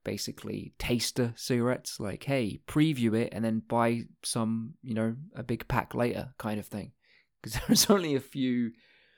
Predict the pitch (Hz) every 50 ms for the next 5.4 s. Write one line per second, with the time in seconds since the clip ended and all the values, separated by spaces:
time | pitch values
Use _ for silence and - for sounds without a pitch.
0 | _ _ _ _ _ _ _ - 143 143 143 170 170 160 151 139 127 123 110 113
1 | - - 117 123 123 120 117 113 110 110 101 104 104 107 107 104 101 101 101 107
2 | - _ _ _ _ _ _ _ _ _ - - 113 113 110 107 113 107 104 120
3 | 117 113 107 107 104 - - - 110 95 92 95 98 117 - _ _ - 131 101
4 | 104 98 107 - 123 120 120 113 - 113 110 104 101 101 - - - 107 101 101
5 | - - - 92 - - - -